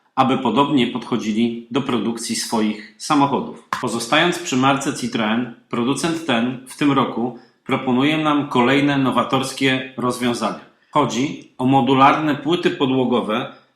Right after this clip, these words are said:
jakie od tego roku zaczyna produkować Citroën do swoich pojazdów. Jest to platforma E M P dwa,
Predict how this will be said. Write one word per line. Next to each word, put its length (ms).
jakie 500
od 180
tego 260
roku 460
zaczyna 460
produkować 600
Citroën 600
do 120
swoich 440
pojazdów. 640
Jest 240
to 80
platforma 920
E 160
M 220
P 140
dwa, 580